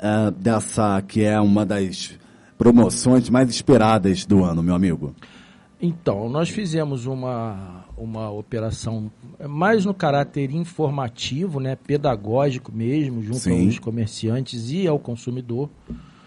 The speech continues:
Speaker 2: no centro histórico, é, alertando pra toda aquela,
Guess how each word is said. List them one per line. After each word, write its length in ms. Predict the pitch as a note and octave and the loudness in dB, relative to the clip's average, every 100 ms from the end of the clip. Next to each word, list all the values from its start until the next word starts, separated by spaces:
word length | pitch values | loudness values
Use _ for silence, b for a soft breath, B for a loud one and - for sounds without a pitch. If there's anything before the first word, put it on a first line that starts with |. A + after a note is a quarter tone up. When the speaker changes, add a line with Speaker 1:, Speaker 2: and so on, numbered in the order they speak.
| B B - | B B -4
Speaker 2:
no 100 | F3 | 0
centro 280 | F#3 F#3 | 2 2
histórico, 600 | F#3 - D#3+ A#2+ - - - - - | 0 0 2 2 -4 -12 -12 -14 -20
é, 880 | - B2+ A#2+ A2+ A2 G#2 G2+ G2+ G2+ | -8 -4 -2 -2 -4 -8 -10 -12 -10
alertando 640 | - G3 C4 - F#3+ F3 D3 | -4 -2 -2 2 2 4 0
pra 180 | - | -4
toda 280 | A#2+ - D3+ | -6 -2 -2
aquela, 420 | C#3 C#3+ C3+ C3 | -2 -2 -2 -2